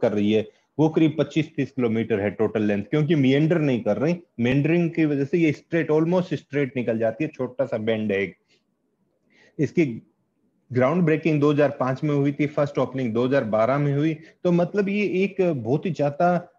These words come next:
अ, रिजिड इसलिए है कि छोटे से टाइम ड्यूरेशन में इसको हम डेवलप करना चाहते हैं। India developing very fast and we have now budget and allocations for such activities। लेकिन जो, अ,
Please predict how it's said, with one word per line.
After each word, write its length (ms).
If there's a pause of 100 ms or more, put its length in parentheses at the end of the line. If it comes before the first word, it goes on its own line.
(100)
अ, 120
रिजिड 400
इसलिए 360
है 160
कि 120
छोटे 320
से 160
टाइम 300
ड्यूरेशन 320
में 120
इसको 220
हम 160
डेवलप 400
करना 240
चाहते 360
हैं। 200
India 240 (340)
developing 720
very 280
fast 440
and 200
we 140 (160)
have 200
now 300
budget 400 (140)
and 200
allocations 600
for 480
such 340
activities। 600 (440)
लेकिन 320
जो, 340 (560)
अ, 300